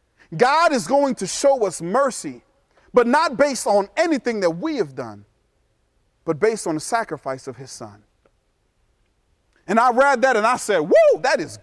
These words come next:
good." And then the Lord asked me a question. He said, "Richard,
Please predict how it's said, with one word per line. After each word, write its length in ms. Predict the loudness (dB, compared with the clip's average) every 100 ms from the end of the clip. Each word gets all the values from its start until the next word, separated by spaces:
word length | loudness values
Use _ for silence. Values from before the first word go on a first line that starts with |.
| -2
good." 400 | 0 0 -2 -4 _ _ _ _ _ _ _ _ _ _ _ _ _ _ _ -2
And 120 | 0
then 120 | 2
the 80 | 2
Lord 260 | 4 4
asked 340 | 4 4 2 -4
me 220 | -2 0
a 80 | 0
question. 640 | -2 -4 -4 -12 -14 -14 -18 _ _ _ _ _ _ _ _ _ _ _ _ _ _ _ _
He 120 | -6 0
said, 260 | 2 2
"Richard, 560 | 0 0 0 2 0